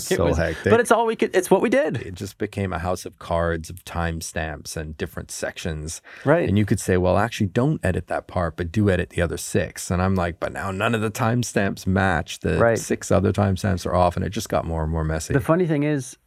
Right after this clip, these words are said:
Speaker 1: that we're talking as if this was, like, twenty years ago, and this was, like, literally earlier in twenty twenty that, <laughs> that we were still doing this. <laughs>
Speaker 2: I can't believe it was only a year ago.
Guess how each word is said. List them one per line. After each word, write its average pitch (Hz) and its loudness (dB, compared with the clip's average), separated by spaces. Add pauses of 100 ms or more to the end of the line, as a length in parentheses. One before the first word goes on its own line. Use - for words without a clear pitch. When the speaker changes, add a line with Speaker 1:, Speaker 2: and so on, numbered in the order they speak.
(240)
Speaker 1:
that 127 4
we're 127 2
talking 127 2
as 110 0
if 110 0
this 104 -2
was, 104 -2
like, 95 2
twenty 110 4
years 104 2
ago, 95 2
and 95 0
this 104 -4
was, 104 -2
like, 98 2
literally 107 4
earlier 110 4
in 101 0
twenty 104 2
twenty 110 0
that, 98 0
<laughs> 156 8
that - 6
we 202 8
were 240 6
still - 4
doing 196 4
this. - 2
<laughs> - 0
Speaker 2:
I 208 2
can't 190 2
believe 170 0
it 151 0
was 135 2
only 110 2
a 107 0
year 98 2
ago. 82 -2